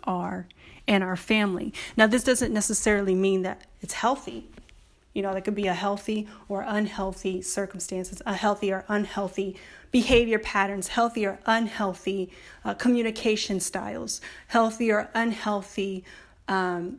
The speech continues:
environments. But there's this homeostasis, the way things are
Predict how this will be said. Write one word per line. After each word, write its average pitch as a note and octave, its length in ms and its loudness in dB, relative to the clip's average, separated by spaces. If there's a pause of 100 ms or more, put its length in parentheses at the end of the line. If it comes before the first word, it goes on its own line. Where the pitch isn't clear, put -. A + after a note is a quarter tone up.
environments. F#3+ 920 -2 (1200)
But A3+ 100 0
there's G#3+ 180 2
this G#3+ 180 -2
homeostasis, G3+ 920 -4
the G#3 100 -2
way G#3 220 -2
things G3+ 360 -8 (120)
are F#3 400 -8